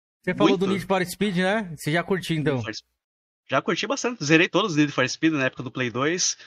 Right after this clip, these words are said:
Speaker 2: No Play um, eu jogava muito o Gran Turismo um e o dois, né?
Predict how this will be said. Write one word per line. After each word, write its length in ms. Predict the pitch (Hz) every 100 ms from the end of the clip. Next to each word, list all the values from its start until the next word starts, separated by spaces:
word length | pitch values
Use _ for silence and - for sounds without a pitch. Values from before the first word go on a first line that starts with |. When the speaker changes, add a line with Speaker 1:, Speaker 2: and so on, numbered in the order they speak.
| -
Speaker 2:
No 280 | 147 156 165
Play 240 | 202 202 175
um, 280 | 220 220
eu 100 | 123
jogava 380 | 139 143 160 180
muito 280 | 156 180 214
o 60 | 143
Gran 160 | 135
Turismo 840 | 143 135 143 151 147 131 120 113 127 _
um 160 | 139 151
e 60 | 151
o 60 |
dois, 300 | 123 143 165
né? 160 | 117